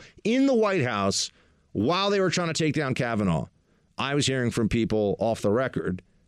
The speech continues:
I'm not sure this is, I'm not sure that the, the big guy's gonna, you know, that Trump is gonna let this continue.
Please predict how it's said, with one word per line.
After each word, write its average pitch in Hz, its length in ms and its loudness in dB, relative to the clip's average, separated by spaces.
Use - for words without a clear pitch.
I'm 104 80 0
not 107 160 0
sure 110 140 2
this 98 160 0
is, 92 160 -4
I'm 104 140 0
not 107 140 -2
sure 107 240 0
that 87 160 0
the, 87 320 2
the 80 100 0
big 101 160 0
guy's 90 260 0
gonna, 82 260 0
you 95 100 0
know, 80 100 2
that 82 120 -2
Trump 98 220 0
is 92 80 -2
gonna 85 160 0
let 80 100 0
this - 140 -4
continue. 92 380 0